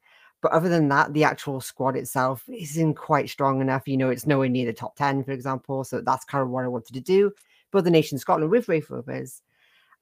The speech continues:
And I went out and I, I was, like, all ready for this. You know, I used to live in Kirkcaldy, where they're based, and I've been to Stark Park. That's their home ground. And so I've been to them in the past. You know, I have a lot of connections with the club itself,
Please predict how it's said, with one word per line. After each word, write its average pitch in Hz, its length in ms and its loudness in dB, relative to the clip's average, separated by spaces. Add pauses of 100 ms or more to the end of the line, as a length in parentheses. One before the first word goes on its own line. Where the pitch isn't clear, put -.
And 170 400 0 (140)
I 208 160 0
went 190 160 4
out 151 220 4
and 151 100 2
I, 151 100 4
I 151 160 4
was, 147 160 0
like, 131 160 -4
all 185 160 2
ready 156 260 6
for - 140 -10
this. 123 340 -10
You 147 60 2
know, 143 80 4
I 147 60 6
used 170 180 2
to 165 60 0
live 151 240 4
in 151 100 4
Kirkcaldy, 143 560 -4
where 147 160 0
they're 139 180 -4
based, 151 380 -4
and 139 140 0
I've 135 200 0
been 156 220 2
to 165 100 -4
Stark 139 460 0
Park. 143 380 -4
That's 131 320 -6
their 135 180 -2
home 131 260 -2
ground. 131 520 -8 (420)
And 139 220 2
so 147 100 0
I've 135 140 0
been 160 140 2
to 156 80 -2
them 139 120 0
in 135 120 0
the 120 80 -4
past. 151 360 -10
You 143 60 0
know, 135 80 2
I 135 100 2
have 139 100 -4
a 139 60 0
lot 135 120 2
of - 40 -8
connections 139 640 -2
with 127 180 -6
the - 60 -14
club 123 240 -6
itself, 196 380 0